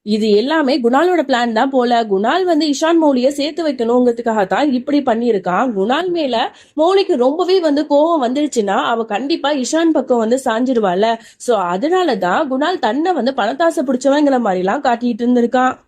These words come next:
அதுக்கப்புறம் பரிய கூட்டிட்டு அந்த ஃப்ரெண்டு பொண்ணு என்னன்னா ஏதோ ஷாப்பிங் மாலுக்கு போயிருக்கா. "வா, நம்ம ஷாப்பிங் பண்ண போலாம்" அப்படின்னு சொல்லிட்டு கூப்பிட்டா,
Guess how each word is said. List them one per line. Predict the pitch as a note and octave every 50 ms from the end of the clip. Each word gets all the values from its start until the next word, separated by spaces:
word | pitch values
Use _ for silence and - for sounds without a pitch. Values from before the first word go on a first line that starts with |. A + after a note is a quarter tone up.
| _ _
அதுக்கப்புறம் | F3 F3+ - G#3+ B3+ B3+ D#4 D#4 D4+ C4 A3 F#3 F#3 -
பரிய | B3 A#3+ C#4 D#4 E4+ F4
கூட்டிட்டு | F4 E4 C#4 D#4 D4 B3 C4 C4
அந்த | C#4+ D#4 D4+ D4 C#4
ஃப்ரெண்டு | C4+ B3 B3+ C4+ -
பொண்ணு | D4+ E4+ E4 D#4 D#4
என்னன்னா | C#4 B3+ B3 A#3 G#3+ G3+ G3 A3+ D4
ஏதோ | D#4 C4 G#3+ A3 C4+ D#4
ஷாப்பிங் | E4 E4 E4+ C#4 C4 C4 D#4+ D#4 D#4 D#4
மாலுக்கு | D#4 C#4 B3 G#3+ G#3+ C4 B3+ B3+
போயிருக்கா. | A#3+ A3+ B3+ C4+ C4+ B3+ C4 G3+ G3+ C4+ D4+
"வா, | B3 A#3+ D4 F4+ F#4+
நம்ம | F#4 D#4+ C4 B3+
ஷாப்பிங் | B3+ - C4 A#3+ B3+ B3+ E4 D#4+ D4+ D4
பண்ண | C4+ B3+ B3 A#3
போலாம்" | A3 - A3+ A3+ B3 C#4 C#4+ C#4 C4+ A3+
அப்படின்னு | B3 B3+
சொல்லிட்டு | C4+ C4+ B3+ A#3+ B3 B3+ B3+ B3+
கூப்பிட்டா, | A#3+ G#3 - A3+ C#4